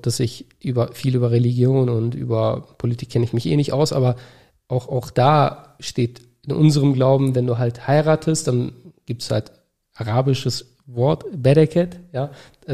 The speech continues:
es gibt, ähm, also Gott gibt dir halt nochmal, wie, wie, wie übersetzt man das?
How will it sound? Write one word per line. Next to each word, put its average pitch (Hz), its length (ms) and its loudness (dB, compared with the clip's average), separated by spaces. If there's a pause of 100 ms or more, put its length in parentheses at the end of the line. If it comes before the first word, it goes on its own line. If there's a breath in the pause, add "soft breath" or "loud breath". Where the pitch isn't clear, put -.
(120)
es 127 260 -8
gibt, 120 360 -6
ähm, 113 420 -4 (440)
also 120 220 0
Gott 143 300 4
gibt - 260 0
dir 143 200 6
halt 131 320 0 (1200)
nochmal, 123 680 2
wie, 120 240 -6
wie, 120 380 -4
wie 120 80 -16
übersetzt 117 440 -4
man 113 140 -2
das? 113 320 -8